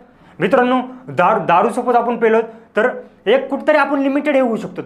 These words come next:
पण शेअर मार्केटमध्ये मित्रांनो, आपण जेवढं कमवलंय तेवढं एका मिनिटामध्ये घालवू शकतो. त्यासाठी जे की सगळ्यात घातक म्हणजे ऑप्शन ट्रेडिंगला बघतो, पण आपण जर त्याचा परिपूर्ण अभ्यास जर केला तर ऑप्शनसारखं सोपं काहीच नाही. आणि जे की सगळ्या गोष्टी ऑप्शनमध्ये, ऑप्शनमध्ये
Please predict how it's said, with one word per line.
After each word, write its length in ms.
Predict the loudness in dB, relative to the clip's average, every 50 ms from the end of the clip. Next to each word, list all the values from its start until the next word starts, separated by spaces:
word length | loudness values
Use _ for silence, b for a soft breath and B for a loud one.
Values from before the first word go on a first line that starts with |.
| B B B
पण 100 | -2 -2
शेअर 220 | 0 0 2 2 2
मार्केटमध्ये 440 | 2 2 0 -2 -4 -4 -4 -4 -4
मित्रांनो, 340 | -4 -4 -4 -2 -2 0
आपण 300 | 0 0 0 0 -2 -2
जेवढं 240 | 0 0 0 2 0
कमवलंय 440 | 0 0 0 0 2 0 0 0 -2
तेवढं 240 | -2 -2 0 0 0
एका 600 | -2 -4 -6 -6 -4 -4 -4 -4 -2 -2 -2 -2 -4 -8 -14 -10
मिनिटामध्ये 500 | -6 -4 -4 -2 -2 0 0 0 0 -2
घालवू 280 | 0 0 0 0 0 0
शकतो. 280 | -4 -6 -6 -6 -10 -14 B B B B B B -2
त्यासाठी 420 | 0 0 0 -2 -4 -4 -6 -8 -8 B B B B -12
जे 60 | -10
की 320 | -8 -8 -8 -8 -10 -12 -10 -8 -2
सगळ्यात 200 | 0 0 0 2
घातक 300 | 0 -2 -2 -2 -4 -6
म्हणजे 180 | -8 -6 -6 -4
ऑप्शन 400 | -4 -2 -4 -4 -4 -4 -6 -4
ट्रेडिंगला 280 | -2 -4 -2 -2 -2 -2
बघतो, 300 | -4 -6 -10 -14 -18 -18 b b b b b _
पण 100 | -2 0
आपण 300 | 0 0 -2 -2 -2 -2
जर 140 | -2 -2 -2
त्याचा 160 | -4 -4 -4
परिपूर्ण 640 | -6 -6 -8 -6 -4 -4 -4 -4 -4 -4 -4 -2 -2
अभ्यास 280 | -2 0 0 -2 -2
जर 120 | -2 -2 -2
केला 320 | -2 -2 -2 -2 -2 B B B B B B -2
तर 60 | -2
ऑप्शनसारखं 640 | 0 0 -2 -4 -6 -8 -6 -4 -4 -4 -2 -4
सोपं 280 | -4 -6 -4 -4 -4 -4
काहीच 360 | -2 0 0 0 -2 -4 -10 -14
नाही. 160 | -16 -16 -16 -18 _ _ b b b b b
आणि 360 | -4 -4 -4 -4 -6 -10 -12 -16 -20 _ _
जे 100 | -6 -4
की 120 | -4 -4 -4
सगळ्या 240 | -4 -2 -2 -2 -2
गोष्टी 340 | -4 -4 -6 -6 -4 -2
ऑप्शनमध्ये, 720 | -4 -4 -2 -4 -8 -8 -6 -4 -2 -2 -2 -2 -2 -2 -2
ऑप्शनमध्ये 560 | -2 -2 -4 -4 -6 -6 -6 -6 -6 -6 -8